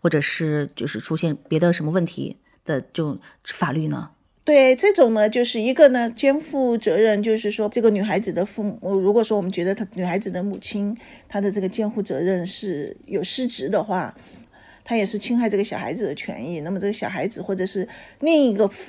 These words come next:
Speaker 2: 监护人，因为他的父亲也是他的监护人，那么也是可以，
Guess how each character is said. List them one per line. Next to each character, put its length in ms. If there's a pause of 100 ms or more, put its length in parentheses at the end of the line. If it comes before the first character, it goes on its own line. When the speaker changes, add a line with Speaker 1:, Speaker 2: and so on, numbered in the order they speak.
(160)
Speaker 2:
监 180
护 160
人， 140
因 60
为 80
他 120
的 60
父 220
亲 180
也 80
是 100
他 120
的 80
监 180
护 140
人， 260 (480)
那 80
么 80
也 160
是 260
可 260
以， 280